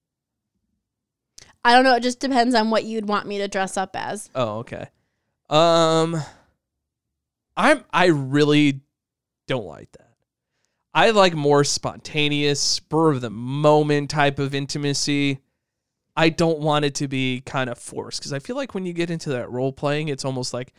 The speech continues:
Speaker 2: "Hey, don't forget we're having sex at three o'clock today,"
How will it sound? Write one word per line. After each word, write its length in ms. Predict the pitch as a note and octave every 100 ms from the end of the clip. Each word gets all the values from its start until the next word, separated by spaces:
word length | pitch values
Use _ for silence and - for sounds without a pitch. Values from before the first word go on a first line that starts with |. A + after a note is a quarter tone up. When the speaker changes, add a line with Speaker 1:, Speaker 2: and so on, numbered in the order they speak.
| _ _ _
Speaker 2:
"Hey, 260 | G#3 G#3 E3+
don't 240 | D#3 E3
forget 400 | F#3 F3+ F3 D#3+
we're 200 | C#3+ D3+
having 280 | D#3+ D#3 D3+
sex 340 | D3+ F3 D#3+ D3+
at 140 | C3+
three 180 | E3 D#3+
o'clock 360 | D3+ E3+ E3
today," 420 | - C3 A#2+ A#2+